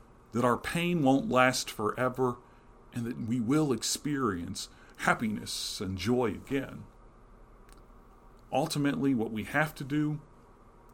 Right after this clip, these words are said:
is trust in God. Trust in the God that controls the times and the seasons, and a God who is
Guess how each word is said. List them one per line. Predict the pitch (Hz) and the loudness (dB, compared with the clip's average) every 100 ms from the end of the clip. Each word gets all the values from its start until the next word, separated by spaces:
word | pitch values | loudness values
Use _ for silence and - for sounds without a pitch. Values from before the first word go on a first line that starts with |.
| - | -10
is | - - | -4 -4
trust | - 135 - - | 0 0 0 -4
in | 127 | -4
God. | 92 90 - - - - - - - - - - - - | -4 -6 -12 -18 -20 -20 -20 -20 -20 -20 -20 -20 -20 -6
Trust | - 165 190 - | 4 6 6 4
in | 170 147 | 0 0
the | |
God | 120 127 131 117 | 4 6 6 4
that | - - | -4 -4
controls | 139 107 - - 135 135 127 110 | -2 -2 -2 2 4 4 2 0
the | - 95 | -4 -6
times | - 131 135 135 120 117 - - - | -4 2 2 4 2 0 -4 -8 -4
and | 98 | -4
the | |
seasons, | 98 110 104 101 - - - - - - - - - | -2 -2 -2 -4 -10 -12 -14 -16 -18 -20 -20 -20 -16
and | - 104 | -6 0
a | |
God | 95 123 147 143 | 8 8 10 6
who | 120 | 4
is | 113 | 2